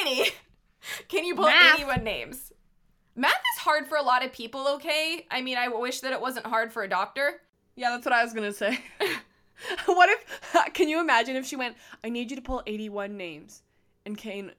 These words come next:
Speaker 2: Kane just interrupted her next sentence and been like, "You mean, you mean eighty?"
Speaker 1: He's like, "Honey, honey, it's actually eighty. I'm so
Speaker 2: Don't you
Speaker 1: sorry.
Speaker 2: remember
Speaker 1: Go
Speaker 2: that?
Speaker 1: on. Keep going. <laughs>
Speaker 2: Yeah.
Speaker 1: Tell me you love me." So, uh, Abby says she wants to take her spot outside, or, like, to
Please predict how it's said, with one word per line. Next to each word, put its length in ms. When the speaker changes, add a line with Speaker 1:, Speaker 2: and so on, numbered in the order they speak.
Speaker 2:
Kane 200
just 160
interrupted 520
her 80
next 200
sentence 280
and 80
been 80
like, 160
"You 120
mean, 200
you 120
mean 120
eighty?" 340
Speaker 1:
He's 140
like, 180
"Honey, 440
honey, 240
it's 120
actually 380
eighty. 460
I'm 100
so 120
Speaker 2:
Don't 40
you 60
Speaker 1:
sorry. 240
Speaker 2:
remember 120
Speaker 1:
Go 60
Speaker 2:
that? 60
Speaker 1:
on. 80
Keep 160
going. 240
<laughs> 180
Speaker 2:
Yeah. 220
Speaker 1:
Tell 180
me 100
you 80
love 160
me." 220
So, 480
uh, 380
Abby 260
says 220
she 100
wants 300
to 80
take 220
her 80
spot 260
outside, 580
or, 380
like, 280
to 120